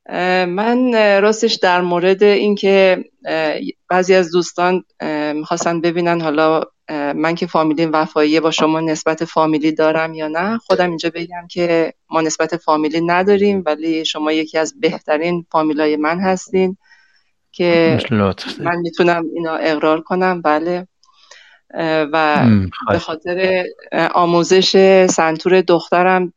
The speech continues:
Speaker 1: طی اینکه حالا من دنبال این بودم که سنتور دخترم درست بشه، ما شما رو پیدا کردیم، یعنی یک موهبت الهی بود از این جهت که شما تونستید منو بندازین تو راه یادگیری موسیقی.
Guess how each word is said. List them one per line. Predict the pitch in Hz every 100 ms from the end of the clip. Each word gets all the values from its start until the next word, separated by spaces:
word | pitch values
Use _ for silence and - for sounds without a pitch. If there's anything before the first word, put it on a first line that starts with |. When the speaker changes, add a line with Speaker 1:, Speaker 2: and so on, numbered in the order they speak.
| _
Speaker 1:
طی | - 165 156
اینکه | 156 156 165
حالا | 156
من | 156 160 156
دنبال | 156 151 160
این | 165
بودم | 156 165 160
که | 170
سنتور | 165 147 147 160
دخترم | 160 156 - 160 160
درست | 147 151 - 156
بشه، | - 175 180 180 _ _ _ _ _ _ - -
ما | 175 175
شما | 170 165 165
رو | 170
پیدا | 175 160 165
کردیم، | 165 165 160 151 160
یعنی | 147 147 151
یک | 156 156 -
موهبت | 156 156 160 165
الهی | 165 160 156 156 170
بود | 170 185 -
از | 156 143
این | - 180
جهت | 180 180 185 185 -
که | 185 185 180 - - - -
شما | - 170 175
تونستید | 185 175 202 202 208 196 165
منو | 170 180 185 180 - - _
بندازین | - - 170 180 175 160 175
تو | 170
راه | 165 165 170 175 160 160 - -
یادگیری | 165 151 - 147 151 165
موسیقی. | 160 156 - - 147 147